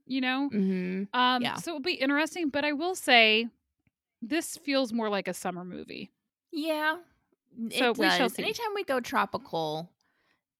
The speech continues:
Speaker 2: it's more
Speaker 1: Yeah.
Speaker 2: summery. All right. And then next up we have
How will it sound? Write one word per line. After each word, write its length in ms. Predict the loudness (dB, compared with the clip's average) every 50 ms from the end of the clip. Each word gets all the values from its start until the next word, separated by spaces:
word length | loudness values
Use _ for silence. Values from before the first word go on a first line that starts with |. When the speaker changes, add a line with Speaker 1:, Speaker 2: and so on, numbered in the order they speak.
| _ _ _
Speaker 2:
it's 100 | -8 -6
more 160 | -4 -2 -2
Speaker 1:
Yeah. 100 | -4 -4
Speaker 2:
summery. 600 | -4 -6 -6 -6 -6 -8 -8 -8 -8 -10 -10 -12 -14 _ _ _ _ _ _ _ _ _ -2
All 100 | 0 2
right. 500 | 4 4 4 4 2 0 -2 -4 -10 -16 -18 -18 -20 _ _ _ _ _ _ _
And 440 | -6 -4 -4 -4 -4 -4 -4 -4 -4
then 380 | -6 -6 -6 -6 -6 -6 -6 -6
next 400 | -6 -6 -8 -10 -14 -20 -20 -10 -6
up 240 | -4 -4 -4 -6 -8
we 180 | -10 -10 -10
have 480 | -10 -10 -8 -6 -4 -4 -4 -4 -6 -8